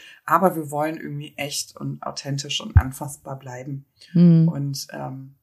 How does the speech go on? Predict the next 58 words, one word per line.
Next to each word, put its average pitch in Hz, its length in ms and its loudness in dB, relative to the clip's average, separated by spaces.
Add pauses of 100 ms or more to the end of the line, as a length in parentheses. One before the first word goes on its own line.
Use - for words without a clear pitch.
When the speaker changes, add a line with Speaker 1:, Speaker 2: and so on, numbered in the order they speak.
(1080)
Speaker 1:
finde 139 260 -2
ich, - 140 -6
klingt 202 320 -2
so 220 100 -4
nach 202 240 -4
einem 220 200 2
Deal, 170 340 0
den 131 180 -12
wir 135 80 -16
mal 135 180 -14
so 143 140 -14
in 147 120 -12
den 135 140 -10
Raum 143 240 -18
stellen - 360 -12
können. - 260 -20 (220)
Speaker 2:
Ja, 226 300 2
ich - 100 -12
sag 202 200 0
auch, 147 120 4
es - 240 0
muss 233 140 8
ja 226 80 8
nicht 190 220 6
Quantität 190 600 0
sein, 165 500 4 (120)
sondern 156 220 2
Qualität, 160 720 -4 (180)
der 147 120 0
Fokus. - 580 -2 (180)
<laughs> 160 180 6
Ich, 165 240 6 (220)
wir 170 100 6
können 180 180 8
auch 147 60 4
jede 165 260 4
Woche 160 200 6
labern, 147 480 6
aber 139 320 4 (480)
ich 147 200 0
möchte, 160 280 2
ich - 140 -4
find's 185 200 8
eigentlich 151 220 4
schöner, 156 320 6
wenn 143 120 4
wir 139 100 2
sagen, 139 380 4
wir 143 80 2
haben 135 160 4
alle 170 200 4
die 156 100 2
Ruhe 165 480 6
an 143 160 6
jeder 143 300 4
Seite 135 400 2
und 131 100 6
machen 135 400 4